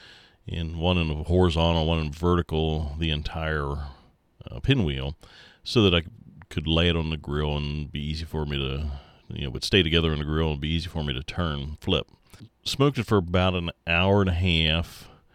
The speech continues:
and then flipped them,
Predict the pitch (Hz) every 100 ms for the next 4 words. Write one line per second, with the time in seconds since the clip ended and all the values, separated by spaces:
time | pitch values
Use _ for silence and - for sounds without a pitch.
0 | _ _ _ _ - - 71 73 71 71
1 | 73 76 78 71 - - 123 - 82 76
2 | 80 87 82